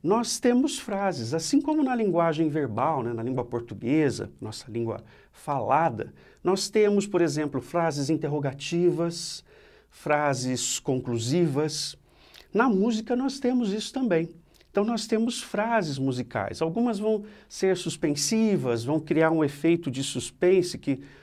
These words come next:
deixam as coisas no ar. Outras vão ser conclusivas, vão concluir o assunto, como se fosse um ponto final na linguagem verbal, né?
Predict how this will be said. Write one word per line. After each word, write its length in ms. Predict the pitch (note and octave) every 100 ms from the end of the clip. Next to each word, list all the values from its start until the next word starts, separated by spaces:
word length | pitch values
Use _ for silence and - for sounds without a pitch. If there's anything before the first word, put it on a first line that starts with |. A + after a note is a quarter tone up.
| _
deixam 340 | - G#3 G3+ F3+
as 140 | -
coisas 360 | - F3+ D#3+ C#3
no 160 | C3+
ar. 280 | C#3+ E3+ E3+ - - -
Outras 560 | - C#4 B3+ - D#3 C#3
vão 160 | E3+
ser 320 | C#3+ C#3+ C3+
conclusivas, 1040 | - D#3 D3+ C#3+ A#2 C#3 F#3+ F#3 A2 G#2 -
vão 260 | D3+ F3 E3+ - _
concluir 680 | - A#3 A3 G#3 F3+ G3+ A#3
o 100 | F3+
assunto, 560 | C3+ - F#3+ A3+ A3 -
como 160 | D#3+
se 80 | E3
fosse 300 | - - E3
um 60 | -
ponto 380 | C#3 D3+ D3
final 460 | - A2+ B2 E3+ E3+ - -
na 80 | A#2+
linguagem 480 | B2 A2+ B2 A#2 A#2
verbal, 460 | A2+ G#2+ C3+ F3
né? 100 | D#3